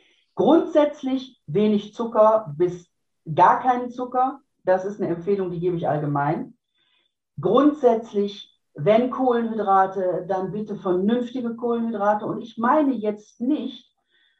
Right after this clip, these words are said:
also der Jubelschrei der Vollkornpartei kann bitte ausbleiben. Ich meine nicht unbedingt Vollkornprodukte. Die sind für viele Menschen vom Darm her nicht verträglich.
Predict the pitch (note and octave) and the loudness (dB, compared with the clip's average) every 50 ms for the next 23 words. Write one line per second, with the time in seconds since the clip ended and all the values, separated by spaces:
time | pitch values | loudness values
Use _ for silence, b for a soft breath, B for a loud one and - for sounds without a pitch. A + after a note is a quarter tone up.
0 | _ - F#3+ G3 G3 G3 G3 F3+ F3 G3 C4+ B3+ B3+ A#3+ A3+ - - - F#3+ F#3+ | _ -6 -4 -4 0 0 0 0 0 -2 -4 -4 -6 -8 -8 -10 0 4 4 6
1 | F#3+ F#3+ F#3+ F3 F3 E3 E3+ - A3+ B3 B3+ - G3+ E3+ D#3+ D#3 - E3+ D#3+ - | 6 4 2 0 -2 -4 -2 -2 -2 -2 -2 -2 -2 -2 -2 -2 -4 -6 -6 -6
2 | - F3 D#3 - - - G3 F#3+ F3+ E3+ F3+ - - - - G3+ A3+ A3+ - _ | -2 0 0 0 0 -4 -8 -8 -8 -8 -8 -6 -4 -4 -2 -2 -4 -6 -8 _
3 | D3+ C#3 C3+ C3+ - E3+ - E3 E3+ A3 A3+ A#3+ B3+ A3 G3+ G#3+ A#3+ A#3+ - - | -6 -4 -2 -2 -4 -4 -8 -10 -8 -6 -4 -4 -2 -4 -4 -4 -6 -8 -8 -12
4 | - A3+ A3+ G#3+ A3 A3 - - - A3+ G#3+ F#3+ - - D#3 C3 C3 C3 - C3 | -10 -10 -8 -8 -8 -10 -12 -10 -6 -4 -4 -4 -4 -4 -4 -4 -4 -6 -8 -10
5 | B2+ B2+ A#2+ A#2+ - - B2 A#2 A#2+ - _ _ _ _ _ _ _ _ _ _ | -8 -8 -10 -12 -10 -10 -10 -10 -10 -14 _ _ _ _ _ _ _ _ _ _
6 | F3 F3+ E3+ D#3 A#3 C#4+ D4 C#4+ - - G3 F3 - - - D#4 D#4 D#4 D4+ C#4 | -6 -4 -4 -2 0 0 0 0 -2 -6 -8 -8 -8 -4 0 2 4 4 2 2
7 | B3+ A#3 G#3+ G3+ F#3+ F3 - - D3+ C#3 C#3 C3+ - _ _ _ _ _ E3+ D#3 | 0 -2 -2 -2 -4 -6 -8 -10 -10 -8 -10 -10 -12 _ _ _ _ _ -4 0
8 | D#3 F3+ F3+ G3 G3+ G3 F#3 F3 D#3+ E3 F3 F3+ - - - C#3 C3+ - C3+ A#2+ | 2 4 4 4 4 2 0 -2 -2 -2 -2 -4 -6 -10 -12 -14 -12 -10 -12 -12
9 | A2+ - A#2+ B2 - _ | -12 -14 -18 -20 -20 _